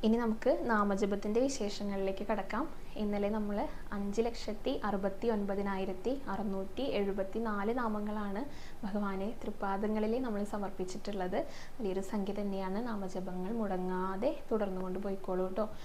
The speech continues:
പിന്നെ വളരെ, വളരെ പ്രധാനപ്പെട്ട ഒരു പ്രാർത്ഥന, നിങ്ങളെല്ലാവരും കൂടെ ഒരു കൂട്ടപ്രാർത്ഥന ചെയ്യേണ്ടതായിട്ടുണ്ട്. നമ്മുടെ ഈ ഫാമിലിയിലെ ഒരംഗത്തിനെ അവരുടെ കുടുംബാംഗങ്ങൾക്ക്,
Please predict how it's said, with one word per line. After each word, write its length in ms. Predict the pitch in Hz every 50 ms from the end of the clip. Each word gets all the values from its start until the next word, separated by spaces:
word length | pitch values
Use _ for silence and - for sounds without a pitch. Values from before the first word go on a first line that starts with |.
| - - - -
പിന്നെ 200 | 233 190 190 190
വളരെ, 320 | 196 202 196 196 196 202 202
വളരെ 400 | 202 196 185 185 190 208 214 254 - -
പ്രധാനപ്പെട്ട 800 | 185 185 - - - 196 196 214 262 254 - - 214 - 208 - - - 226
ഒരു 140 | 190 202
പ്രാർത്ഥന, 920 | 214 226 - - - - - 208 202 202 202 214 - - - - 233 233 220 220 - -
നിങ്ങളെല്ലാവരും 760 | 208 202 202 208 208 202 196 190 190 196 196 208 208 262 294
കൂടെ 360 | 285 269 220 196 196 208 226 -
ഒരു 100 | 214 220
കൂട്ടപ്രാർത്ഥന 1000 | - - 226 220 220 - 208 - - 214 208 202 208 214 - - 220 220 262 277 - -
ചെയ്യേണ്ടതായിട്ടുണ്ട്. 1000 | - 202 202 196 196 202 240 254 254 233 208 196 202 - 214 202 196 190 196 233 - - - - - - - -
നമ്മുടെ 440 | 208 196 196 190 185 190 - 190 - -
ഈ 160 | 202 196 202
ഫാമിലിയിലെ 760 | 202 - 208 196 196 196 196 202 202 202 208 202 190 - - -
ഒരംഗത്തിനെ 680 | 202 202 202 208 196 196 185 - - 190 185 196 254 -
അവരുടെ 400 | 190 190 196 190 180 190 185 220
കുടുംബാംഗങ്ങൾക്ക്, 1120 | 220 - 220 196 190 190 190 190 190 196 196 196 196 196 196 190 185 185 180 - 214 247